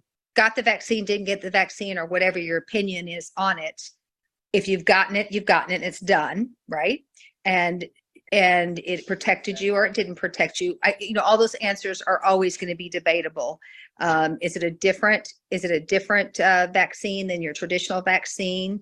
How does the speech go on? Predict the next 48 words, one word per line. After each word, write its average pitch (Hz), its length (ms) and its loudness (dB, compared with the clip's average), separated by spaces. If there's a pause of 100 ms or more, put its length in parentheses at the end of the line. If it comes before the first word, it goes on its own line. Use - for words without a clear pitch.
(220)
You 185 80 -2
know, 170 80 4
all, 196 160 6
all 208 180 6
those, 226 220 2 (120)
all 208 140 4
those 214 220 -2
things, 190 440 -6 (120)
those 202 160 -2
questions 185 400 0
I 190 100 4
get 190 160 -2
every 170 220 2
day, 170 160 4
all 165 160 2
the 165 80 -10
time. 160 500 -6 (800)
I 190 80 4
think, 247 520 2 (200)
I 202 100 2
think 240 320 2
we 208 120 6
need 190 220 0
to 170 220 -6
turn 214 400 2
that 190 180 0
conversation 185 720 0
around 170 500 0 (100)
to, 156 440 -2 (640)
we 180 160 2
have 185 280 2
a 202 60 2
toxin 202 500 0
in 170 160 0
us, 220 380 -4 (680)
and 175 480 2
whether, 185 240 2 (320)
you 202 120 0
know, 175 100 6
we, 170 200 4
whether 170 240 4
we 170 120 2
needed 196 280 4
it 185 100 0
or 170 80 4
didn't 180 380 -2
need 170 220 -2
it, 165 260 -2